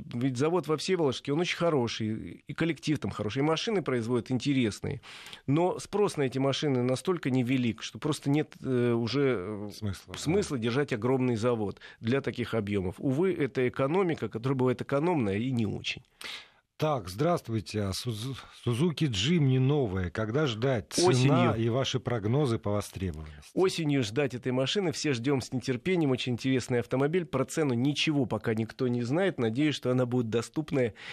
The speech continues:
Speaker 1: и все, э, любители этой мо-, модели смогут к ней подобраться.
Speaker 2: Они не объ-, не объявили пока,
Speaker 1: Не
Speaker 2: да?
Speaker 1: объявили пока.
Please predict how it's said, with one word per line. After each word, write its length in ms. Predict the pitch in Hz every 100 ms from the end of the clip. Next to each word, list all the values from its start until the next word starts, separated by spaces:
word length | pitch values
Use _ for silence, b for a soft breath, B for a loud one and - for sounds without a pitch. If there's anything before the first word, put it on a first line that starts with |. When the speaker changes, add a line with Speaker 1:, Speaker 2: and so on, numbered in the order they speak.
| B -
Speaker 1:
и 160 | 117
все, 340 | - 143 143 -
э, 120 | 120
любители 560 | 113 110 131 110 110 107
этой 240 | 101 110
мо-, 300 | 104 110 -
модели 500 | 113 113 107 131 139
смогут 520 | 113 - 113 127 113
к 80 | -
ней 120 | 110
подобраться. 580 | 104 101 98 - - -
Speaker 2:
Они 160 | 117 143
не 120 | 147
объ-, 260 | 143 131 127
не 180 | 139 135
объявили 360 | 139 113 85
пока, 180 | 85 131
Speaker 1:
Не 160 | 160 123
Speaker 2:
да? 100 | 135
Speaker 1:
объявили 260 | 123 101
пока. 340 | 98 90 90